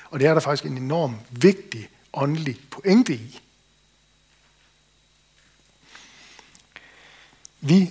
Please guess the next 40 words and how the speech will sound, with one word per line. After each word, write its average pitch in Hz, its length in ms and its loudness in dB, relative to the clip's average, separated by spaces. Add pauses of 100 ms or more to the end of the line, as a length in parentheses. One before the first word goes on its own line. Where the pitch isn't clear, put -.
er 156 200 4
hinandens 143 760 -4 (100)
lemmer," 135 440 0
siger 120 240 -10
han. 110 140 -18 (840)
Men 156 300 2 (680)
aflæg 196 540 4
det 196 100 0
gamle 185 300 4
menneske. 143 560 2 (520)
Fortæl 233 600 2
det 185 120 2
gamle 170 320 4
menneske, 139 540 -2 (840)
at 156 200 2
det 156 200 4
er 160 240 2 (140)
korsfæstet. - 880 0 (720)
Det 170 120 8
hænger 170 320 4
der 151 240 4
på 135 120 -6
korset. 139 440 -2
Vi 160 140 4
ved 233 180 4
godt, 185 300 6
at 156 300 -2 (200)
det, 170 260 2
det, 185 180 -2
det 185 120 8
er 196 100 8
der 233 100 2
stadigvæk, 185 460 4
det 180 120 0
plager 208 300 6
os, 143 280 0
men 160 120 4
det 180 200 6
er 190 120 6
under, 170 460 2